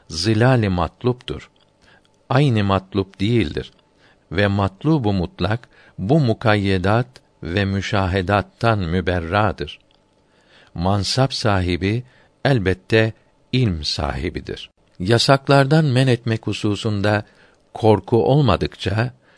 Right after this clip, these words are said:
emri maruf ve nehy anil münker eylemek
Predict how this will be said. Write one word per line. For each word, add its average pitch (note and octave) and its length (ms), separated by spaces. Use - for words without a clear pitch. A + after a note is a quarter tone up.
emri C3 280
maruf A2+ 640
ve F2+ 320
nehy A2+ 360
anil G2 320
münker F#2 460
eylemek A2 560